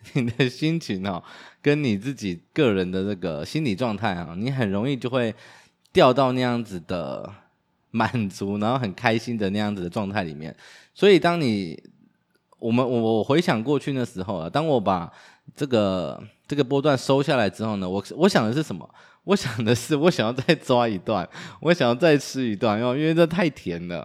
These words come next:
哦，很香。所以当时我们预期到相对高点之后呢，其实心里面预期的是什么？心里面预期的是下一个这样子的波段，哦，所以就会变得很急。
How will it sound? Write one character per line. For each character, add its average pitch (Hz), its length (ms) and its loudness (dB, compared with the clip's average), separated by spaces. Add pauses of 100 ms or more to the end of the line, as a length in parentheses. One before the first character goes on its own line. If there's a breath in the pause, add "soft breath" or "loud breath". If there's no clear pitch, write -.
哦， 87 140 -4
很 98 140 -2
香。 127 360 0 (440 loud breath)
所 - 180 4
以 180 260 6 (320)
当 226 240 2
时 131 600 0 (500)
我 123 140 2
们 156 180 0
预 214 160 -2
期 - 200 -4
到 175 140 2
相 165 180 -2
对 175 120 0
高 143 220 2
点 107 180 0
之 120 160 -6
后 139 160 -2
呢， 101 120 0
其 139 180 -2
实 139 100 -2
心 160 220 -6
里 117 80 -2
面 143 140 -2
预 156 140 0
期 117 140 -4
的 104 80 0
是 123 100 -4
什 107 100 -8
么？ 78 140 -12 (280 loud breath)
心 - 160 -6
里 170 40 0
面 175 160 2
预 196 120 -2
期 127 160 -2
的 117 40 2
是 135 120 -4
下 139 360 -2
一 107 60 -2
个 98 180 -2
这 95 120 -4
样 98 120 -4
子 90 120 -10
的 87 60 -8
波 82 200 -14
段， 82 200 -14 (440 soft breath)
哦， - 140 -2
所 202 120 4
以 185 40 2
就 202 80 4
会 202 40 6
变 185 140 2
得 131 80 -2
很 95 240 -4
急。 90 420 -12